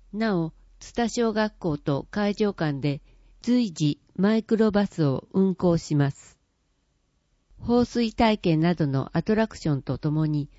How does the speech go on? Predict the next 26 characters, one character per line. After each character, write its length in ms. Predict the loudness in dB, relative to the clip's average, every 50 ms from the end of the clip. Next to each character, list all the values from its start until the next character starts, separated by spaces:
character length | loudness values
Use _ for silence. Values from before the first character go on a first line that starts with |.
| _ _ _ _ _ -18
佐 320 | -6 -2 0 0 0 0
伯 180 | -2 -4 -2 -2
水 280 | -2 -2 -2 -4 -4
祭 300 | -4 -4 -2 -4 -4 -2
り 60 | 0
が 100 | 0 0
復 200 | 0 -2 -4 -6 -6 _
活 240 | -4 -4 -4 -6
し 180 | -12 -8 -6 -4
ま 140 | -4 -4 -6
す。 260 | -8 _ -20 _ _ _ _ _ _ _ _ _ -20 _ _ _ _ _ _ _ _ _ _ _ _ -20 -6
問 240 | 0 2 2 4 4
い 60 | 4
合 40 | 2 2
わ 120 | 0 -2
せ、 320 | -2 -2 -2 -2 -2 -2 -6 _ -20 -20 _ _ _ _ _ _ _ -14
佐 320 | -4 0 0 2 0 0
伯 160 | -2 -4 0
水 280 | 0 0 0 0 0 0
祭 320 | 0 0 0 -2 -4 -2
り 220 | -2 -2 -4 -6 -8
実 260 | -6 -4 -4 -4 -4 _
行 260 | -2 0 2 2 4 2
委 80 | 2
員 200 | 2 0 -2 -4
会。 380 | -6 -4 -4 -4 -4 -6 -10